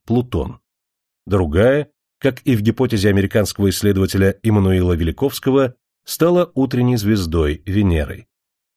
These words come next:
В свое время орбита этой кометы не раз пересекалась с орбитой Земли, повергая людей в ужас. «Опасность действительно была реальной», — писал Великовский,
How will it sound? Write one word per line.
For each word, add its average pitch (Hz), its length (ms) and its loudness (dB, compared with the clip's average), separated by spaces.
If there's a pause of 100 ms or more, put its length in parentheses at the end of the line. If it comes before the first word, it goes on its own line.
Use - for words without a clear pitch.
(140)
В - 60 -12
свое 90 280 2
время 113 400 2
орбита 98 380 0
этой 82 180 -2
кометы 123 600 0 (260)
не 104 120 2
раз 165 180 0
пересекалась 139 640 0
с - 60 -4
орбитой 117 340 0
Земли, 87 560 0
повергая 98 500 -2
людей 85 300 0
в 78 140 -4
ужас. - 380 -10 (600)
«Опасность 156 680 -2
действительно 151 680 -2
была 139 240 0
реальной», — 87 480 0
писал 87 340 -4
Великовский, - 680 -6